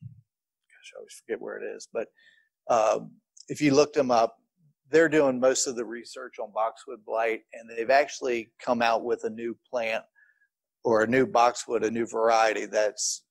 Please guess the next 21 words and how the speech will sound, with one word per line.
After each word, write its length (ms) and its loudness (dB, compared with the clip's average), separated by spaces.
completely 460 -6
resistant. 680 -4
Um, 480 0
certain 760 -2
boxwoods 680 2
now, 300 0
like, 240 -2
the 180 2
English 320 4
are 80 4
most 300 4
susceptible, 840 0
American 540 4
are 120 4
a 60 4
little 260 2
bit 180 2
less, 360 0
and 100 -14
the 80 -10
Japanese 920 -4